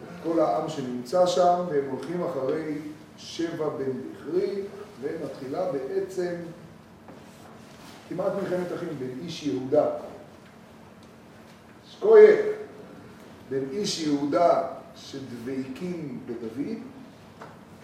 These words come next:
לאותם אנשים שהולכים אחרי שבע בן בכרי.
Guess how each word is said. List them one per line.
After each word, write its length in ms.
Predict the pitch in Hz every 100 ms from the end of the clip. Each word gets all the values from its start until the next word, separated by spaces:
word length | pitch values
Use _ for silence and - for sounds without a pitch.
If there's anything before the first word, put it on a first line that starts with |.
| - -
לאותם 2000 | 175 185 185 180 180 180 - - - - - - - - - - - 160 170
אנשים 320 | 165 135 147 -
שהולכים 400 | 131 117 139 139
אחרי 360 | 120 113 123
שבע 280 | 123 113 110 107
בן 60 |
בכרי. 360 | 101 - -